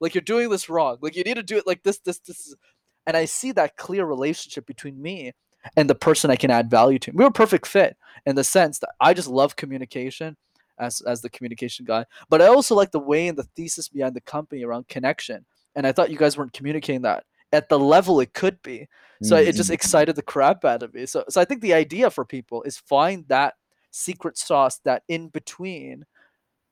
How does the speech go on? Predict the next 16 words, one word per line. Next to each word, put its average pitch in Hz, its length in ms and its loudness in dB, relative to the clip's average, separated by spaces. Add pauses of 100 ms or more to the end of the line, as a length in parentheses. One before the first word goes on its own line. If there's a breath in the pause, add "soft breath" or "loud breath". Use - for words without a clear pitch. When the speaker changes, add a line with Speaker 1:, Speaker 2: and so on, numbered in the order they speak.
Speaker 1:
for 147 200 2
you. 165 420 -2 (280)
Who 277 120 8
do 285 80 8
Speaker 2:
Mm. 247 60 6
Speaker 1:
you 320 160 8
like 139 260 6
to 147 120 -8
work 127 260 -12
with? 135 120 -10 (260 soft breath)
Who, 202 140 -8
who 190 160 -2
are 196 140 4
you 185 200 -2
inspired 127 600 0
by? 123 260 -6